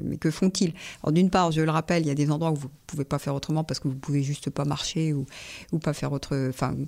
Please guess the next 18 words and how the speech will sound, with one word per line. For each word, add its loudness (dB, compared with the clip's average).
pas 4
utiliser 2
un 2
mode 4
actif. 0
Et 4
puis, 4
euh, 4
les 4
études 0
sous-estiment... 4
Euh, 2
ce -2
qu'on -2
appelle 0
les 4
déplacements 0
maillés. 2